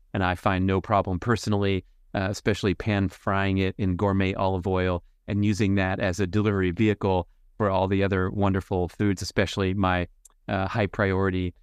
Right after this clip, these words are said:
nutrient dense animal foods, uh, like red meat and wild caught fish and all the other good stuff that's on our plate. So that is my, uh, plug for eating more, moving more, and doing away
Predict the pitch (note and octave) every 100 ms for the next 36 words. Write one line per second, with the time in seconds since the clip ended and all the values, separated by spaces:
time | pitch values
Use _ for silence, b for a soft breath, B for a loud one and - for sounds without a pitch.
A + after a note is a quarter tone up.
0 | - - A#2+ - G2+ F#2+ G#2 F2+ - A2
1 | F#2+ F2 - G2 F2+ - - _ A2+ F#2
2 | F#2 F#2+ E2+ G2+ F#2 F#2 G2+ F#2+ - -
3 | - F#2+ F2+ F2+ F#2+ F2+ F2 - F2 -
4 | C3+ B2 - - _ - - G2+ F#2 F#2
5 | G2 G2 F#2 F2+ F#2+ - F#2+ E2 - F#2
6 | - - G2 F#2 F2 - F#2+ D#2+ - -
7 | F#2+ E2+ - - - - G#2 G#2+ G#2+ G#2+
8 | G2 F#2+ F#2 - _ - F2+ F2+ - -
9 | C#3+ B2+ F2+ F#2 - _ _ _ - F#2+
10 | F2+ F2 _ - _ _ - D3+ C#3 A2
11 | G#2 G2 G2 - A#2 A#2+ A2 F#2+ F#2 F2+
12 | - F#2 F2 A#2 C3 B2 F#2+ F2 F2